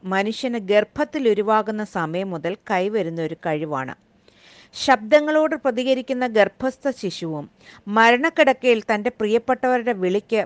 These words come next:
പ്രതികരിക്കുന്നവരും ഇതിന് ഉദാഹരണമാണ്. ഒരേ സാഹചര്യങ്ങളിൽ വ്യത്യസ്തങ്ങളായ രീതിയിൽ പ്രതികരിക്കുകയും അതിൻ്റെ അനന്തരഫലങ്ങൾ വ്യത്യസ്തങ്ങളായ രീതിയിൽ ജീവിതത്തിൽ വന്നു ചേരുകയും ചെയ്യുന്നത് പലപ്പോഴും നമ്മിൽ അത്ഭുതമുളവാക്കും.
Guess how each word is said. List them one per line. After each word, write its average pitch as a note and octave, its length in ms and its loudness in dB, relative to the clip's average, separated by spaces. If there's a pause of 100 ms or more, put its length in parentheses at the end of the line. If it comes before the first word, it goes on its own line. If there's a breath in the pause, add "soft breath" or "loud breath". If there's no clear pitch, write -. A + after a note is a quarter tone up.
(120)
പ്രതികരിക്കുന്നവരും F#3 960 -2 (180)
ഇതിന് G3 540 -2
ഉദാഹരണമാണ്. F#3 840 0 (720 soft breath)
ഒരേ C4 320 6
സാഹചര്യങ്ങളിൽ A#3+ 880 2 (120)
വ്യത്യസ്തങ്ങളായ B3 880 2
രീതിയിൽ G#3+ 400 -2
പ്രതികരിക്കുകയും F3 840 -2 (480 soft breath)
അതിൻ്റെ C#4 440 4
അനന്തരഫലങ്ങൾ B3 1160 0
വ്യത്യസ്തങ്ങളായ B3+ 800 0
രീതിയിൽ A3+ 480 -2
ജീവിതത്തിൽ A3 880 -6
വന്നു G3 320 -4
ചേരുകയും G3+ 560 -2
ചെയ്യുന്നത് D#3+ 580 -4 (360 soft breath)
പലപ്പോഴും G#3+ 640 2 (100)
നമ്മിൽ G3 440 -2
അത്ഭുതമുളവാക്കും. F3+ 1080 -2